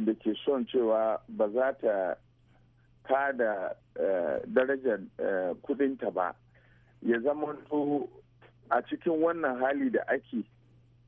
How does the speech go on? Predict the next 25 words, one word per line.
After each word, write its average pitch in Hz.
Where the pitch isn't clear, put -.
ta 143
taɓa 156
wurin 143
da 127
ya 113
shahi, 120
eh, 107
mai 131
ɗin 135
da 123
yake 120
shi 131
ne 131
babban 110
jigon 139
da 104
ke 95
tallafa 123
ma 113
tattalin 131
arzikin 113
Najeriya. 92
Kuma 147
ta -
taɓa 135